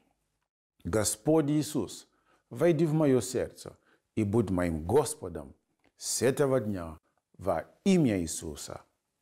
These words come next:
Аминь». Если вы помолились эту молитву искренне, то Бог услышал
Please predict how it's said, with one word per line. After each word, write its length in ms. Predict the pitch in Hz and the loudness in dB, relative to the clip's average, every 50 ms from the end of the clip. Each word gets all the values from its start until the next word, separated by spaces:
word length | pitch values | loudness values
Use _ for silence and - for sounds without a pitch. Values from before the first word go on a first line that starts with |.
| _ _ - | _ _ -2
Аминь». 400 | - 147 127 107 82 73 71 - _ _ _ _ _ _ _ _ _ _ _ - - - - - | 0 0 0 0 -2 -6 -8 -12 _ _ _ _ _ _ _ _ _ _ _ -20 -20 -12 -4 0
Если 260 | 127 123 - 127 127 | 2 2 4 4 4
вы 140 | 120 127 101 | 4 4 2
помолились 560 | 110 117 117 120 120 131 139 131 117 - - | 2 0 2 2 2 2 4 2 2 0 -2
эту 200 | 113 101 - 107 | -4 -4 -4 -6
молитву 400 | 104 104 110 117 120 98 92 95 | -4 -2 -2 -2 -2 -2 -4 -6
искренне, 560 | - 127 175 180 - - - 90 82 76 69 - - - - _ - | -4 -2 -2 -2 -4 -6 -8 -8 -8 -8 -10 -14 -18 -20 -20 _ -2
то 140 | - 117 | -2 0
Бог 320 | 98 90 92 117 113 95 90 | 0 2 2 2 2 2 0
услышал 680 | 90 85 - - 147 175 175 - - 87 - - _ | -6 -6 -4 0 0 0 0 -2 -4 -6 -8 -8 _